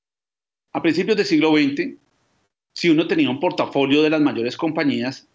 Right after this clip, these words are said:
se perdía lo que iba a dominar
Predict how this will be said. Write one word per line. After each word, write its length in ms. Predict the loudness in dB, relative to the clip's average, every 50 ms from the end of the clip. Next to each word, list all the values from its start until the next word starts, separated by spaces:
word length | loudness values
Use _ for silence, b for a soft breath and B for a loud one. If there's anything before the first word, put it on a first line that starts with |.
| _
se 200 | -10 -6 -4 -4
perdía 720 | -2 -2 -4 -6 -4 -2 0 2 2 2 0 -2 -6 -10 -16 _ _ _ _ _ _ _ _ _ _ -10
lo 480 | -4 -2 0 2 4 4 4 2 2 -2
que 380 | -2 -2 -2 -2 -2 -4 -8 -14 -20 _ _ _ _ _ -4
iba 540 | 0 0 2 2 0 0 -4 -6 -10 -12 _
a 120 | -2 0 0
dominar 560 | 0 0 0 0 0 0 -2 -2 -4 -6 -8